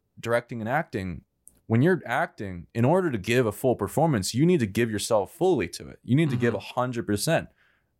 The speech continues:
Speaker 1: Now, if you're directing and acting, you have to give, you have to, there's a give and take. You have to give twenty percent of that energy or something,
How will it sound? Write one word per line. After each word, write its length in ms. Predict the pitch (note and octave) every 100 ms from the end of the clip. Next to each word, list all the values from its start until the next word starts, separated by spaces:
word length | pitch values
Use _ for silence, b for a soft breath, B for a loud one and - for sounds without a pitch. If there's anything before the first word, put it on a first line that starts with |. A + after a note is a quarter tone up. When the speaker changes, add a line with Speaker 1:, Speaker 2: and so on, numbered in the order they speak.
| _ _ -
Speaker 1:
Now, 440 | G#2+ A2+ G#2+ F#2+ _
if 100 | G#2+
you're 120 | F#2+ F#2+
directing 400 | G#2 G#2+ - F#2+
and 60 |
acting, 340 | A2 B2 F#2 F2+
you 140 | G#2+
have 120 | G#2+
to 60 | G2
give, 380 | F2+ F#2+ E2 - C2+ -
you 120 | G#2
have 80 | -
to, 160 | F#2 D#2 _ _ _ -
there's 120 | G2
a 40 |
give 160 | F#2 F#2+
and 80 | E2
take. 360 | B2 F2 -
You 60 | F#2
have 180 | F#2+ -
to 80 | F2
give 260 | G2 E2
twenty 280 | - A2 G2+
percent 300 | F2 - G2
of 60 | F2
that 160 | F2 -
energy 500 | C#3 E3 E2+ E2 - b b b b - -
or 100 | F2+
something, 520 | G#2 G2+ F2 E2 F2